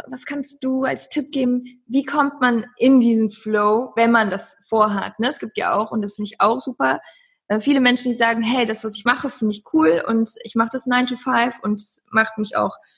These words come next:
glücklich.“ Aber die, die gerade vielleicht auf der Suche sind, wie, was würdest du sagen, sind so die, ja, ich wollte sagen, drei Schritte oder was hast du so für Tipps, wie man vorgeht am besten?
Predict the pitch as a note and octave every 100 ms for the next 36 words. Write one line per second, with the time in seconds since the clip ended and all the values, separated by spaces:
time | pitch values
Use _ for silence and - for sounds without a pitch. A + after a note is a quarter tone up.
0 | _ - D4 D#4 D4+ D#4+ - - _ _
1 | _ _ - A3 A3+ B3 B3 A#3 A#3 A#3+
2 | A#3+ - - A3+ A3+ - - B3 A3 B3+
3 | A#3+ F#3+ F#3+ F#3 F#3 A3+ A#3 A#3 _ -
4 | B3+ C#4 - A#3 A3 A#3 A#3+ A#3 G#3+ G#3+
5 | G#3+ A3 G#3+ _ _ _ _ _ _ _
6 | _ _ - G#3+ A3 - A3 A#3 A3 G#3
7 | G3+ G3+ A3+ A#3 A#3 B3+ C4 B3 F3+ G#3+
8 | - - - A3 G3+ B3 A3+ A#3 G#3 G3+
9 | A3 A#3 G#3 - - G#3+ A3 G#3+ G#3 G#3
10 | G3+ F#3 F3+ F#3 F#3+ F#3 - - G3 F#3+